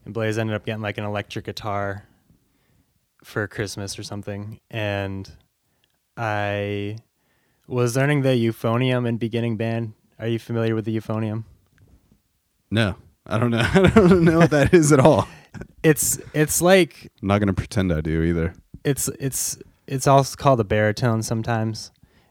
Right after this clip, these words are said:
Speaker 1: It's like a, it's basically a trombone without the slide. It's like, they also call it the mini tuba.
Speaker 2: Okay.
Speaker 1: Anyway, I was, uh, so I learned how to read bass clef, and my brother was,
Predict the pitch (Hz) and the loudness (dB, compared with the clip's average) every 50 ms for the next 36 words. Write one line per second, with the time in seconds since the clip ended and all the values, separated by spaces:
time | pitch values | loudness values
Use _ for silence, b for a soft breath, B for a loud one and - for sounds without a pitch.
0 | _ _ - 117 - - 135 135 131 - 143 131 123 113 110 104 101 104 113 - | _ _ -10 -4 0 4 4 4 6 6 6 6 6 4 2 0 -2 -4 -6 -10
1 | _ _ _ _ b b b b b b b b b b b b b b b b | _ _ _ _ b b b b b b b b b b b b b b b b
2 | b b b b _ _ _ - 139 131 - 175 185 202 - - 214 160 - - | b b b b _ _ _ -6 -4 -2 2 4 4 4 6 6 4 4 4 4
3 | 143 139 135 127 120 110 107 110 113 117 113 113 113 110 - - - - - 107 | 4 4 4 4 4 4 4 4 4 2 2 2 0 -2 -2 -6 -10 -8 -4 -2
4 | 101 107 107 110 110 107 120 117 120 117 - 127 127 - - - - - - 127 | 0 2 2 2 0 -2 -4 -8 -4 0 2 2 2 2 -2 -8 -10 -12 -4 2
5 | 123 120 120 113 - - - 123 113 101 113 104 101 104 104 107 104 - 120 117 | 4 4 4 4 2 2 2 2 4 4 2 0 0 0 0 0 0 2 2 2
6 | 107 110 113 110 110 - _ _ 98 104 98 98 85 85 b b b b b b | 4 4 2 0 -2 -6 _ _ -6 -6 -4 -4 -6 -8 b b b b b b
7 | b b b b b _ - 135 135 127 120 117 117 113 110 101 - - - - | b b b b b _ -4 0 2 4 4 4 4 4 2 -2 -6 -10 -4 0
8 | 127 127 127 127 123 123 117 107 120 113 107 104 104 101 98 98 92 - - _ | 4 4 6 6 6 4 4 4 4 4 4 2 0 0 -2 -6 -8 -12 -16 _
9 | _ _ - - _ _ _ _ - - - 143 143 147 160 175 165 151 165 165 | _ _ -20 -20 _ _ _ _ -4 0 2 4 6 6 6 6 6 6 6 6
10 | 151 131 117 123 123 117 101 117 113 110 104 - - - 113 107 104 101 - - | 6 4 4 4 2 2 2 2 2 2 2 0 -2 -2 0 0 0 -2 -4 -8
11 | - - - - - - _ - 113 117 120 113 110 107 117 113 113 117 113 110 | -16 -20 -20 -20 -20 -20 _ -14 -10 -6 -4 -4 -2 0 0 2 2 2 2 2
12 | 107 104 101 95 98 - - - | 2 0 -2 -4 -6 -10 -10 -14